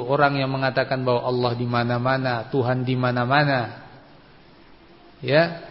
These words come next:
yang dimaksudkan adalah Allah di mana-mana, ini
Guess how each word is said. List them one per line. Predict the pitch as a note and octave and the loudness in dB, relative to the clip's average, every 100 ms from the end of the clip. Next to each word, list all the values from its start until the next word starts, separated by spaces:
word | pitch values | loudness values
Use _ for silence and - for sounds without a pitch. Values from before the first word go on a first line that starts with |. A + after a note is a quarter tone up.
| - - - | -20 -20 -16
yang | A#2 A2 | -10 -6
dimaksudkan | A#2+ C3 - D3 C#3+ C3 | -2 -2 0 -2 0 -2
adalah | B2+ C3 C3 | 0 2 2
Allah | C3 C#3 D#3 C#3+ - C#3+ | 0 2 0 0 -6 -8
di | |
mana-mana, | C3 C#3 C#3 C3+ E3+ G3 G#3 - | 0 2 2 2 2 2 -4 -8
ini | D3 C3+ C#3 C3+ C#3 | -6 -4 -4 -6 -8